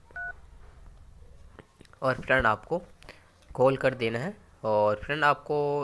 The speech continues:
आप यहाँ से जो भी आपको कॉलर ट्यून लगाना हो आप यहाँ से कॉल करके चुन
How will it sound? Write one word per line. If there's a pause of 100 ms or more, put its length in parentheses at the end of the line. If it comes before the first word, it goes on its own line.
(120)
आप
यहाँ
से
जो
भी
आपको
कॉलर
ट्यून
लगाना
हो (100)
आप
यहाँ
से
कॉल
करके (520)
चुन